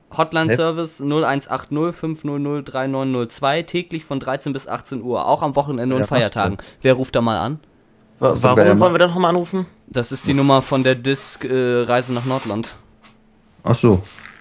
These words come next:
Speaker 3: Warum wollen wir da nochmal anrufen?
Speaker 2: Keine
Speaker 1: Keine
Speaker 2: Ahnung,
Speaker 1: Ahnung.
Speaker 2: wir haben ungefähr, wir haben angefangen, über Strategiespiele zu, zu, zu reden. So, wa-, wa-, was, was waren dann noch?
Speaker 3: Äh, okay, no-, noch eine Frage zu Skyrim. Ich hab, hab irgendwie ein Level up. Magika, Health oder Stamina?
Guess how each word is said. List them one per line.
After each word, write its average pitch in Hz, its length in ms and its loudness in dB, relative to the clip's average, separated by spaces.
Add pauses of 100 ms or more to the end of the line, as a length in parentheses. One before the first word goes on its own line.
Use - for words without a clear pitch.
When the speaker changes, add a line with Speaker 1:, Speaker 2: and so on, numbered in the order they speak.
(300)
Speaker 3:
Warum 120 240 2
wollen 180 140 6
wir 165 60 -2
da 147 60 -2
nochmal 160 260 0
anrufen? 160 340 -4 (200)
Speaker 2:
Keine - 420 2
Speaker 1:
Keine 101 40 8
Speaker 2:
Ahnung, 98 80 8
Speaker 1:
Ahnung. 104 140 8
Speaker 2:
wir 95 80 8
haben 92 140 8
ungefähr, 104 260 -2
wir 104 60 4
haben 98 100 4
angefangen, 101 460 2
über 98 120 4
Strategiespiele 101 580 2
zu, 92 120 4
zu, 90 300 2 (220)
zu - 160 2
reden. 90 240 6 (300)
So, 98 140 0
wa-, 90 140 4
wa-, 92 140 2
was, 95 180 2
was 101 160 2
waren 104 180 8
dann 98 120 8
noch? 98 180 6 (640)
Speaker 3:
Äh, 139 200 8 (200)
okay, 147 320 2
no-, 147 140 4
noch 160 120 4
eine 165 120 0
Frage 139 260 2
zu 135 80 -8
Skyrim. 123 540 2 (180)
Ich - 260 -8
hab, 143 180 -4
hab 147 140 0
irgendwie 143 220 2
ein 143 80 2
Level 139 200 6
up. 107 220 4
Magika, 180 580 4
Health 143 320 4
oder 175 140 2
Stamina? 113 680 0